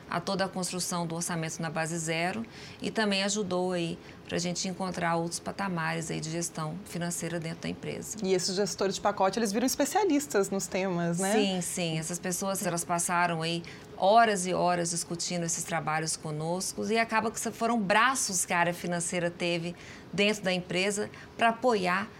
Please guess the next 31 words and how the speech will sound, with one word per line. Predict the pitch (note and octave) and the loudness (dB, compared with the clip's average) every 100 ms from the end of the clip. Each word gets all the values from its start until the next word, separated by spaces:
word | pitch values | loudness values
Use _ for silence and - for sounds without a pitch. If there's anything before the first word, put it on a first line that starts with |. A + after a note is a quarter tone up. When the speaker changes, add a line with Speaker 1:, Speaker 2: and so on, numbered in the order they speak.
| - - | -18 -8
Speaker 1:
nessas | G3 F3+ F#3 F#3 | -2 0 0 0
análises | F3+ E3 D#3+ E3 D#3+ - | 0 0 -2 -2 -2 -4
de | |
resultado. | E3 D#3 E3+ E3 B2 D3+ - - - - - | -4 -4 -4 -6 -8 -8 -12 -16 -14 -14 -4
Speaker 2:
E, | C4 | 2
Ana, | C#4+ B3+ G#3 - | 4 6 4 2
pra | B3+ | 2
consolidar | D4+ D#4+ C#4+ G#3+ A#3 D#4+ | 0 2 0 2 2 2
essa | B3+ A#3+ | 2 4
nova | G#3+ A#3 | 2 2
cultura | A3+ F#3 - B3+ A#3 | -2 -2 0 0 0
de | - | 0
controle | G3 G3 F3+ | -2 2 2
de | F3 | 2
gastos | E3+ F3 G#3+ A3+ - F#3 | 4 4 4 0 0 2
dentro | G3 F#3+ | 2 0
da | G3 | -2
empresa, | F3+ G3+ A3 | 2 2 2
vocês | G#3+ A#3+ | 0 0
também | A#3 A#3 | 0 2
adotaram | A3+ A#3 A3+ | 2 2 0
ferramentas | A3 A#3 B3 A3 G3 C4 F#4 F#4 - - - | 2 2 2 2 2 2 2 0 -4 -14 -2
que | C#4+ | 0
permitiram | C#4+ D#4+ G#4 - F4 | 4 2 2 2 2
ter | E4 D4+ | 4 2
acessos | D#4 - - A#3 C4 C4+ D4+ C#4 | 2 2 2 4 4 2 2 2
a | D4+ | 2
mais | E4 A#3+ A3 G3+ G3+ | 2 0 2 4 4
informações, | A3 - C4 D4+ - A#3 A#3+ C4 A#3+ G#3+ | 2 2 2 2 2 2 4 2 2 0
né? | A3 D4+ | 2 2
Speaker 1:
Foi. | - - | 0 -4